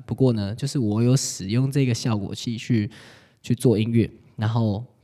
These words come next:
使用的方式呢，就是用我自己的声音，然后以及我用唱歌以及 B-box 的方式去做声音的堆叠这样。然后这一段呢，主要是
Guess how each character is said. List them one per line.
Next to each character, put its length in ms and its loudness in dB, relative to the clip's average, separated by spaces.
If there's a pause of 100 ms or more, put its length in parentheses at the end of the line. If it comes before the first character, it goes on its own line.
(520)
使 260 0
用 160 6
的 100 6
方 220 2
式 220 0
呢， 180 0
就 100 -4
是 140 0
用 240 4
我 180 -4
自 160 -6
己 140 0
的 80 -2
声 240 -6
音， 280 -6
然 140 -2
后 160 -4
以 140 -6
及 160 -4
我 160 0
用 140 2
唱 260 0
歌 240 -2
以 100 -4
及 160 -8
B-box 500 -4
的 80 -6
方 200 -8
式 220 -8
去 180 -4
做 300 -4
声 200 -6
音 120 -10
的 80 -8
堆 240 -4
叠 160 -16 (100)
这 100 -12
样。 80 -10 (680)
然 140 0
后 400 4 (100)
这 140 4
一 120 2
段 300 6
呢， 160 2
主 180 0
要 200 4
是 400 0